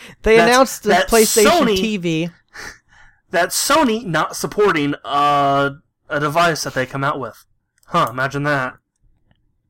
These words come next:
Speaker 1: So they announced that the PlayStation T V is coming to the U S. So, are you, like, what? <laughs>
Speaker 2: I'm gonna, I'm, I'm now officially gonna wait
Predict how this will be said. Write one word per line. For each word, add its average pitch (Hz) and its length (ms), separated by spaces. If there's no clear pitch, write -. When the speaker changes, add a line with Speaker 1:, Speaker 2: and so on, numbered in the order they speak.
Speaker 1:
So 180 220
they 170 160
announced 175 480
that 156 180
the 160 80
PlayStation 151 640
T 151 180
V 139 300
is 147 100
coming 143 480
to 139 280
the 151 100
U 151 240
S. 139 460
So, 139 680
are 151 140
you, 151 560
like, 143 420
what? - 340
<laughs> - 120
Speaker 2:
I'm 202 140
gonna, 208 200
I'm, 202 220
I'm 170 260
now 175 380
officially 165 320
gonna 139 160
wait 120 600